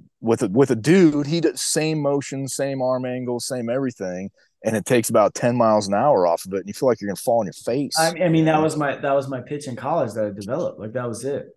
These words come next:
Speaker 2: because I, I threw a circle change, and that was my best pitch.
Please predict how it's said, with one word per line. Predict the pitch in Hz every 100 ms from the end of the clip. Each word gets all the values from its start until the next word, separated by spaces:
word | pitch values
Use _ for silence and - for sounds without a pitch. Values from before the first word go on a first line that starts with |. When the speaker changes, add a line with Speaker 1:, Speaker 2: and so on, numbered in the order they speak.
| -
Speaker 2:
because | 110 120 107
I, | - 117 - 113
I |
threw | 135 135 127
a |
circle | - 131 113 104
change, | 143 156 107 95
and |
that | 113
was | 120
my | 120
best | 107 110 -
pitch. | 143 - - -